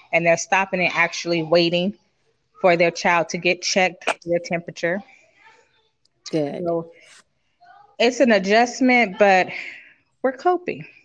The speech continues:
Speaker 2: And that's a beautiful thing. That, I mean, like, seriously, that, that's a,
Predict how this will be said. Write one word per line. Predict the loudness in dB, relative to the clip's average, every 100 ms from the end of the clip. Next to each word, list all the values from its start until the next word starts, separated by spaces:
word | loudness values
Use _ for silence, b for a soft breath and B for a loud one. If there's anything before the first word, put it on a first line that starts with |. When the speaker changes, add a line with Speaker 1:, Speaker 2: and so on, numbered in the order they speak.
| B _ _ _ _ _ B B 0
Speaker 2:
And | 2
that's | 4 2 0 -4
a |
beautiful | 0 0 0 -6 -10
thing. | -8 -10 -10 -14 -20 b _
That, | -2 0 0
I |
mean, | -2
like, | -2 -8
seriously, | -8 -6 -6 -8 -4
that, | -4 -4
that's | -8 -8 -8
a, | -6 -6